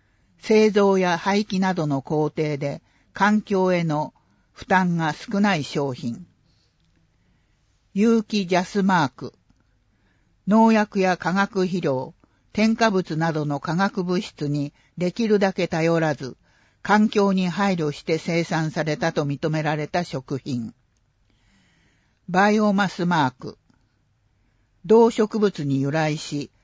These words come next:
化石資源を使わない再生可能な資源、バイオマスを十パーセント以上使用した商品。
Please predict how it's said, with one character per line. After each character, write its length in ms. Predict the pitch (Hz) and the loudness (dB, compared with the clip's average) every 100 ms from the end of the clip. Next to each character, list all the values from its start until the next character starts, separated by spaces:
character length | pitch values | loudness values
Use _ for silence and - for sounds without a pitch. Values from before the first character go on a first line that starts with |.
| _ _ | _ _
化 100 | - | -4
石 400 | 180 226 233 220 | 0 0 0 -2
資 160 | 208 208 | -2 0
源 320 | 202 170 147 | 2 0 -2
を 60 | 143 | -4
使 280 | 240 180 | -4 -2
わ 140 | 180 175 | 0 0
な 200 | 170 165 | -2 -2
い 140 | 156 - _ _ | -6 -12 _ _
再 300 | - 202 226 | -2 2 2
生 340 | - 208 190 | 0 0 0
可 180 | 180 170 | 0 -2
能 240 | 185 202 190 | 0 2 2
な 180 | 196 | 0
資 200 | 185 - | -2 -4
源、 260 | 180 139 110 _ _ _ | -2 -2 -6 _ _ _
バ 200 | - 185 | 0 2
イ 80 | 196 | 4
オ 120 | 196 | 2
マ 160 | 185 143 | 2 0
ス 280 | - - - _ _ - | -4 -10 -16 _ _ -8
を 240 | 170 170 - | -6 -6 -8
十 160 | 190 170 | -10 -8
パ 300 | - 214 208 | -4 0 2
ー 40 | |
セ 200 | 220 208 | 2 0
ン 100 | 196 | -2
ト 180 | 190 190 | 0 0
以 120 | 190 | 0
上 240 | 180 160 139 | 0 -2 -2
使 160 | - | -2
用 220 | 160 165 160 | 0 2 0
し 100 | - | -2
た 160 | 170 | -4
商 320 | 170 165 139 | -2 -2 -2
品。 340 | 127 127 101 | -4 -10 -12